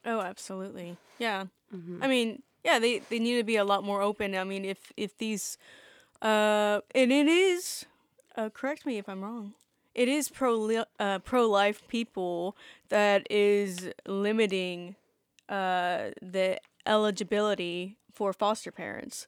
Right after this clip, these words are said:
Speaker 2: Mm-hmm.
Speaker 1: You know, I mean, you can't be gay. You can't be, I mean, you know what I'm saying? They're making all these
Speaker 2: Make it incredibly
Speaker 1: ridiculous
Speaker 2: difficult, yeah.
Speaker 1: Yeah, and, and bias and prejudice, you know. I'm just like,
Speaker 2: Mm-hmm.
Speaker 1: okay, well,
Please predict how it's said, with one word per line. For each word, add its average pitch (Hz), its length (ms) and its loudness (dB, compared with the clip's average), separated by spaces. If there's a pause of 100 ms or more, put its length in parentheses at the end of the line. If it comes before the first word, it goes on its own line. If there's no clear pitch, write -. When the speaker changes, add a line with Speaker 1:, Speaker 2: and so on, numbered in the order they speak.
(100)
Speaker 2:
Mm-hmm. 175 420 -12
Speaker 1:
You 214 120 2
know, 190 300 2
I - 80 -6
mean, 185 160 -4
you 185 100 -4
can't 185 220 -4
be 214 120 0
gay. 180 560 -2 (140)
You 214 120 0
can't 220 200 0
be, 208 140 -6 (120)
I 254 100 6
mean, 226 260 2
you 269 100 4
know 240 140 6
what 240 80 6
I'm 240 60 0
saying? 226 240 2
They're 226 160 8
making 233 380 4
all 208 160 4
these 202 160 0
Speaker 2:
Make 190 140 0
it 202 180 0
incredibly 196 420 2
Speaker 1:
ridiculous 180 220 -2
Speaker 2:
difficult, - 540 -10
yeah. - 220 -8
Speaker 1:
Yeah, 240 460 6
and, 220 260 2
and 208 300 -2
bias 208 560 6
and 190 140 -6
prejudice, 196 680 -2
you 269 120 -4
know. 202 400 -2
I'm 262 80 -4
just 277 240 -6
like, 277 160 -2
Speaker 2:
Mm-hmm. 170 640 -14
Speaker 1:
okay, 226 220 0
well, 208 340 -2